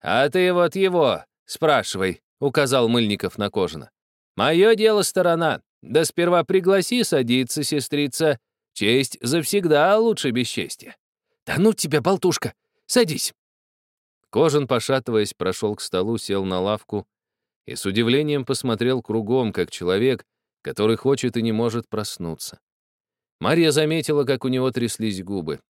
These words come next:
Ей сделалось страшно, как матери. Или пьян Кожин,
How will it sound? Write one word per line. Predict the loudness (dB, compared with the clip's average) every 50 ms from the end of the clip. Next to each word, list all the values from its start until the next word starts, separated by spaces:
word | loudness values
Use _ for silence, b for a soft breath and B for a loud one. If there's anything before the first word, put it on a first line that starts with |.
| _ _ _ _ _ _ _
Ей | -6 -4 -4 -2
сделалось | 0 0 0 0 2 0 0 -2
страшно, | -4 -6 -4 -2 -2 -2 -2 -4 -6 -8 -6 -4
как | -4 -4 -4 -4
матери. | -4 -4 -4 -4 -4 -6 -6 -6 -6 -8 _ _ _ _ _ _ _ _ _ _ _
Или | -10 -10 -10 -10
пьян | -8 -10 -6 -2 0 0 0 0 -2
Кожин, | -4 0 0 0 0 0 -4 -6